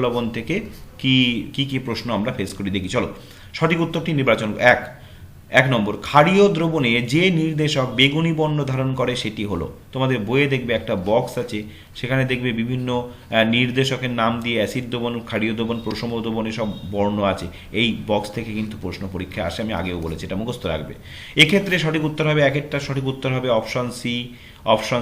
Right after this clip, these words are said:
সি ফেনপথেলিন। মনে রেখো, ক্ষারীয় দ্রবণে ফেনপথেলিন বেগুনি বর্ণ ধারণ করে, অপশন সি। দু নম্বর, প্রদত্ত লবণগুলির মধ্যে কোনটি আম্লিক লবণ? অপশন এ, সিএইচ থ্রি সি ডাবল এন এ, অপশন বি, এনএ টু এইচ পিও থ্রি, অপশন সি, এনএএইচ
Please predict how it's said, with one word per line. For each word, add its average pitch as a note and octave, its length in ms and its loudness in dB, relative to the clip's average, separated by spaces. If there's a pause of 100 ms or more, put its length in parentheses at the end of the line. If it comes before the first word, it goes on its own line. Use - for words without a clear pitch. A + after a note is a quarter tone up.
সি A2+ 100 0 (100)
ফেনপথেলিন। A2 600 -2 (100)
মনে A#2+ 240 2
রেখো, F2 200 -2 (1000)
ক্ষারীয় D#3 400 8
দ্রবণে C#3 320 2 (140)
ফেনপথেলিন C3+ 600 4 (100)
বেগুনি B2+ 400 4
বর্ণ A#2+ 180 0 (140)
ধারণ A2+ 180 -2 (100)
করে, F#2+ 140 0 (120)
অপশন A#2 300 -4
সি। - 120 -10 (160)
দু C#3+ 140 4
নম্বর, A2+ 240 2 (540)
প্রদত্ত G3+ 360 4 (120)
লবণগুলির E3+ 540 2
মধ্যে D#3+ 220 0 (120)
কোনটি D3 260 0 (140)
আম্লিক C#3 340 2
লবণ? A#2 260 2 (240)
অপশন B2 240 -4 (140)
এ, - 20 -2 (220)
সিএইচ A2 420 2
থ্রি C3 200 -4
সি C3+ 140 -4
ডাবল C3+ 200 2 (100)
এন C3+ 120 -2
এ, - 20 -8 (440)
অপশন C3 320 0
বি, C3 80 -2 (240)
এনএ A#2+ 160 2 (100)
টু C#3 60 0 (120)
এইচ C3+ 120 0 (100)
পিও C#3 140 2 (100)
থ্রি, C#3 120 -4 (380)
অপশন C3 340 0
সি, C3+ 120 -4 (220)
এনএএইচ B2+ 520 2